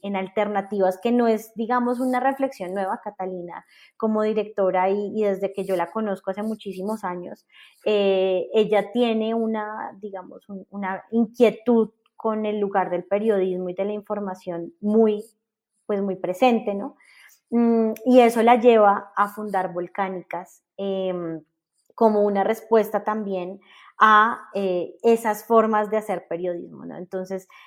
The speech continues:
em, sale de allá muy desencantada, pero también muy convencida de que, eh, es posible hacer periodismo feminista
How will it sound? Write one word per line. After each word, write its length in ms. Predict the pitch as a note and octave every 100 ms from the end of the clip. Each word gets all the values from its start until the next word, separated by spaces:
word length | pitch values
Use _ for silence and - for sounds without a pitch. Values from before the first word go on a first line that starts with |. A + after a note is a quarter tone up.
| _
em, 680 | - G#3 G3+ G3 G3 F#3 F#3
sale 440 | - - A#3+ A#3 A#3
de 100 | B3+
allá 260 | B3+ A#3
muy 220 | G#3+ A3 A3+
desencantada, 1000 | A3+ B3 B3 B3 B3+ B3 A#3+ A3+ B3 -
pero 220 | A#3 G#3+
también 340 | G#3+ G3+ G3 G3
muy 320 | G#3 B3 B3
convencida 800 | A#3+ A#3 A#3 B3 - A#3+ A3 A3+ G3
de 80 | G3
que, 160 | - F3+ - - _ _
eh, 500 | G#3 G3+ F#3+ F#3 - - _ _ _ _
es 220 | B3 B3+
posible 520 | B3+ A#3+ A#3+ C4 B3
hacer 300 | A#3+ A#3+ A3
periodismo 480 | A3+ G#3+ A3+ A3 G#3+
feminista 840 | G#3 G3+ G#3+ A3+ G#3+ - G3+ G3+